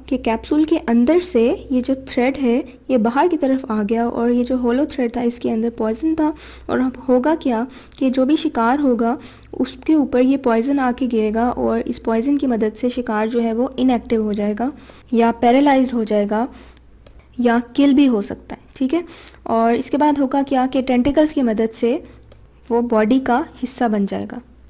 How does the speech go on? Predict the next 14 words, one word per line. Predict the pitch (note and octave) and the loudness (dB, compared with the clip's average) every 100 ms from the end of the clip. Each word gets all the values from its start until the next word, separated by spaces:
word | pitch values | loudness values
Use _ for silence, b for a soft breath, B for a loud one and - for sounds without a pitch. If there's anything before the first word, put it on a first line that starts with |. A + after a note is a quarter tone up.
| B B B B | B B B B
अच्छा, | A3 - | -10 -6
इस | B3+ - | -8 -2
figure | C4+ D4+ | 0 2
के | F4 D#4 | 2 0
अंदर | C#4 D#4 | 2 2
आपको, | C4+ A#3+ A#3+ - B3+ D#4 B B B - | 2 -2 -2 -2 0 0 B B B -6
अ, | A3+ A3 G#3+ - | -2 0 -2 -4
hydra | - A3+ B3+ | 0 2 2
का | C#4 C4+ | 0 0
एक | C4 | -2
structure | - A#3 C#4+ C#4 | -2 -4 0 0
दिखाया | C4+ C4 A3 | 0 -2 -2
गया | A3 A#3 | 0 0
है | B3 D4+ | 0 -4